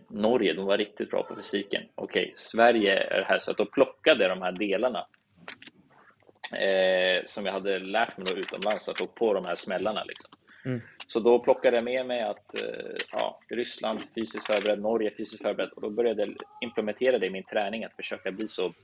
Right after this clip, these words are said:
Speaker 1: bra fysiskt förberedd som möjligt, att inte, att ingen ska kunna slå mig på det, att jag ska kunna löpa x antal sprint i den här matchen eller vad, ha den här intensiteten. Och då m-, började jag märka, "Shit,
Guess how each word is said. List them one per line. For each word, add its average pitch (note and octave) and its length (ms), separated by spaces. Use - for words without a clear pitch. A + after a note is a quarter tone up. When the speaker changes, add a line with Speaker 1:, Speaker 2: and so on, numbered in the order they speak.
Speaker 1:
bra G#2+ 360
fysiskt A2 420
förberedd G#2 380
som F#2+ 140
möjligt, F#2+ 300
att - 160
inte, G2 440
att - 160
ingen G#2+ 240
ska A2 120
kunna G2+ 180
slå A#2+ 340
mig F2+ 140
på - 120
det, F#2+ 140
att E2 100
jag F#2 100
ska F#2+ 120
kunna G2 220
löpa G#2 500
x - 220
antal G2+ 240
sprint G2+ 340
i G2 40
den F#2 80
här F#2 80
matchen F#2+ 340
eller F#2 340
vad, G#2+ 460
ha A2 120
den G#2 100
här F#2+ 140
intensiteten. G2 880
Och A2 160
då A#2 220
m-, A#2 260
började A2+ 240
jag G2+ 80
märka, F#2+ 260
"Shit, - 360